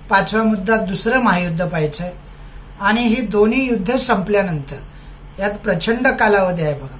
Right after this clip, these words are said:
पहिलं महायुद्ध हे चौदा ते अठरा, एकोणीसशे चौदा ते अठरा या कालावधीमध्ये लढलं गेलं. आणि दुसरं महायुद्ध हे एकोणचाळीस ते पंचेचाळीस, म्हणजे एकोणीसशे एकोणचाळीस ते एकोणीसशे पंचेचाळीस या कालावधीमध्ये लढलं गेलं.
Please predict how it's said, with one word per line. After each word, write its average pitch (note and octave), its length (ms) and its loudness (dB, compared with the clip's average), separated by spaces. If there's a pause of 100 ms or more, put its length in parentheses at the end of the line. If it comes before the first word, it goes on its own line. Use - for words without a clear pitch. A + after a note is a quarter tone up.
पहिलं G3 280 -2
महायुद्ध G#3+ 420 2
हे A3 420 2 (880)
चौदा G3+ 400 0
ते A#3+ 100 0
अठरा, G#3 320 2
एकोणीसशे G3+ 520 -2
चौदा F#3+ 440 0
ते G#3 120 0
अठरा A3+ 400 0
या F#3+ 180 4
कालावधीमध्ये G#3 800 2
लढलं F#3 300 0
गेलं. D#3+ 220 -4 (800)
आणि G#3 220 0
दुसरं G#3 380 -2
महायुद्ध A3+ 420 4
हे A3+ 200 6 (160)
एकोणचाळीस G#3+ 720 0
ते A#3 40 0
पंचेचाळीस, F#3+ 840 -2
म्हणजे E3+ 220 -6
एकोणीसशे G#3+ 460 0
एकोणचाळीस G3+ 680 0 (420)
ते G#3 100 4
एकोणीसशे G#3+ 460 2
पंचेचाळीस G#3+ 920 0
या G#3 160 2
कालावधीमध्ये F#3+ 760 -2
लढलं D3 300 -2
गेलं. B2+ 240 -14